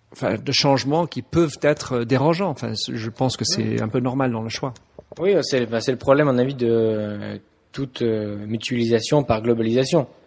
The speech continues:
Speaker 2: C'est-à-dire que du coup, euh, les pays, les acteurs forts,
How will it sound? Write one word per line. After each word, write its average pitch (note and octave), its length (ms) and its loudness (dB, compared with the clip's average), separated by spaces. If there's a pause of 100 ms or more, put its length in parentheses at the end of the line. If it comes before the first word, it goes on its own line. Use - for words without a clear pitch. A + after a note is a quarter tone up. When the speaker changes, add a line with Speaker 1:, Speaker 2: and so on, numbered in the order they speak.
Speaker 2:
C'est-à-dire G#2+ 200 -6
que A2 40 -8
du A2+ 60 -6
coup, D#3+ 260 0
euh, A2+ 360 4 (500)
les A#2+ 140 0
pays, C3 420 -2
les A#2 140 0
acteurs A2 340 -2
forts, D3+ 440 0